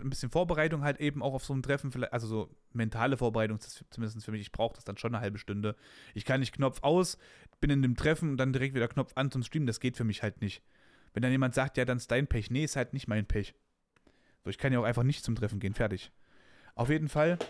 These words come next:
dann bist, hast du halt eine halbe Stunde, gell, die du schon vorher aufhörst, dann geht das Treffen vielleicht eine Stunde. Das heißt, es sind anderthalb Stunden, anderthalb Stunden, die mir dann geklaut werden. Und jetzt nehmen wir mal halt eben an, ich wär jetzt, äh, äh, Montag,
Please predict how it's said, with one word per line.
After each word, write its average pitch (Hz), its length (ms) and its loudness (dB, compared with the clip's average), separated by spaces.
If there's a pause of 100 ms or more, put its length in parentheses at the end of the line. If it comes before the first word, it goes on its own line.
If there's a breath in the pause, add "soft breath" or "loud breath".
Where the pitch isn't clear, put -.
(1000)
dann 127 200 -2
bist, 135 160 -4
hast 147 160 0
du 151 60 4
halt 131 80 2
eine 123 120 -2
halbe 123 220 4
Stunde, 208 320 4
gell, 165 320 2
die 135 80 -2
du 127 40 -6
schon 120 160 0
vorher 185 300 2
aufhörst, 220 340 2
dann 143 100 0
geht 170 100 2
das 170 100 0
Treffen 170 320 0
vielleicht - 200 -2
eine 127 60 -4
Stunde. 214 440 4 (440 loud breath)
Das - 140 -8
heißt, 165 200 4
es - 40 -4
sind - 240 -4
anderthalb 202 680 4
Stunden, 143 520 2 (420)
anderthalb 190 480 2
Stunden, 123 480 2 (720)
die - 60 -6
mir 139 120 2
dann 143 120 4
geklaut 131 460 0
werden. 98 340 0 (460 loud breath)
Und 127 100 2
jetzt 123 200 0
nehmen 175 140 4
wir 208 80 4
mal 180 140 4
halt 143 160 2
eben 117 240 0
an, 180 300 4 (560)
ich 117 140 -2
wär 143 120 6
jetzt, 147 200 2
äh, 135 800 2
äh, 131 100 -10
Montag, 190 640 2